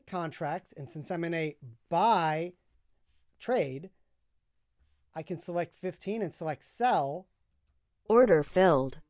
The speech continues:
Speaker 1: And that leaves only ten remaining contracts going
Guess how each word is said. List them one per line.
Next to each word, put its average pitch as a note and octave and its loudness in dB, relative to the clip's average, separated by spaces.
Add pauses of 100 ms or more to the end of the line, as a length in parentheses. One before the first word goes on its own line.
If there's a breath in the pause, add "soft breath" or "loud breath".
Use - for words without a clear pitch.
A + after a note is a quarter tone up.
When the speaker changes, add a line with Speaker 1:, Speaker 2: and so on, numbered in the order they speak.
(280)
Speaker 1:
And F3 -6
that F#3+ 0
leaves F#3 0
only F3 -2 (220)
ten G3 -4
remaining F#3 0
contracts E3 -12 (380)
going E3 -2